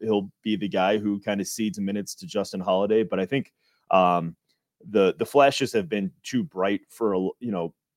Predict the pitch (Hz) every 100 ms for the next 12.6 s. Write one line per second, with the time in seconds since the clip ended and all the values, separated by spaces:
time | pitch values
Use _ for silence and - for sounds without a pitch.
0 | - 95 - 113 - 113 107 104 - 117
1 | 104 101 98 - 107 76 104 85 87 82
2 | _ _ _ _ _ - - - 69 64
3 | - _ _ - 117 113 104 - _ _
4 | _ - 117 135 113 131 120 123 120 104
5 | - - 123 110 95 90 85 _ _ _
6 | - 185 175 160 156 147 143 143 151 147
7 | 147 131 - 147 143 - 123 107 104 120
8 | 120 101 123 110 85 110 127 - 127 113
9 | 123 123 123 107 90 104 98 98 95 98
10 | - 131 127 113 - 117 107 92 104 -
11 | 110 95 104 104 113 117 - _ _ _
12 | - 90 87 82 82